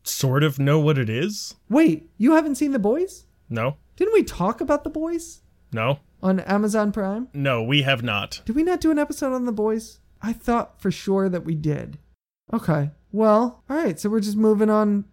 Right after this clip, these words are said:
Speaker 2: So I guess we're just, this is a, I don't, have we ever hit this juncture before where I brought up a,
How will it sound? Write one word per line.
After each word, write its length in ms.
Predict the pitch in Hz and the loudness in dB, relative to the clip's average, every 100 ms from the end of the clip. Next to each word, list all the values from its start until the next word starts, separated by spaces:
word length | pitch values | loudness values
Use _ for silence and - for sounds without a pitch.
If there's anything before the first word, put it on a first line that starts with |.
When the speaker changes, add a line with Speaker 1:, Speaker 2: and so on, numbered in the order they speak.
| _ _ | _ _
Speaker 2:
So 240 | - 214 | 2 4
I 60 | 208 | 4
guess 220 | 233 226 | 2 -2
we're 100 | 226 | -2
just, 460 | 208 202 - - - _ _ | -2 -4 -8 -14 -20 _ _
this 140 | - 403 | -2 0
is 100 | 349 | 2
a, 140 | 220 - _ _ - | 0 -4 _ _ -4
I 80 | |
don't, 180 | 294 277 - | -2 -2 0
have 140 | 196 | 0
we 80 | 233 | 2
ever 160 | 262 254 | 0 2
hit 200 | 185 254 | 0 0
this 160 | 254 | -4
juncture 380 | - 214 214 247 | -2 -2 -2 -4
before 480 | 226 233 226 220 208 _ | -6 -6 -6 -6 -8 _
where 160 | - 180 | 0 2
I 20 | |
brought 320 | 165 170 165 | 4 4 4
up 180 | 170 165 | 4 2
a, 280 | 160 151 147 | 2 0 -2